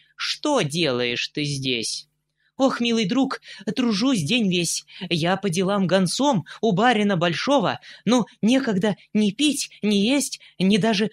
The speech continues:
духу перевесть». И белка в колесе бежать пустилась снова. «Да», улетая, дрозд сказал,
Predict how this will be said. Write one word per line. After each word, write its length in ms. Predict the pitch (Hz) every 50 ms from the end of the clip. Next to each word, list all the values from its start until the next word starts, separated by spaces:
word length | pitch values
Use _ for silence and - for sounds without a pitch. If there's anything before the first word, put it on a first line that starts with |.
| - -
духу 440 | 175 202 214 185 - - 160 139 - - - 254 247 190 - _
перевесть». 760 | - 226 202 196 175 143 147 127 - - - - - - _ _ _ _ _ _ _ _ _ _ _ _ -
И 160 | 131 127 113
белка 600 | 117 113 123 160 190 175 147 123 - - - 113
в 140 | - - -
колесе 840 | - - 120 113 113 110 - - - - - 220 247 254 247 233 - _ -
бежать 880 | 131 123 127 175 208 190 151 135 143 175 190 190 190 185 - - - _ -
пустилась 1200 | 131 127 - - - - _ - - 208 226 233 214 214 208 208 202 - - - - - - _ _ _ _ _
снова. 840 | - - - - - 135 131 127 120 117 113 110 110 107 110 113 127 _ _ _ _ _ _ _ _ _ _ _ _ -
«Да», 680 | 135 131 139 147 156 156 147 143 131 127 120 120 123 - _ _ _ _ _ _ _ _ _ -
улетая, 720 | 151 151 151 143 135 - _ - 139 131 127 123 123 123
дрозд 420 | 131 131 135 131 131 123 117 -
сказал, 720 | - - - - 127 127 120 117 127 123 117 117 113 113 -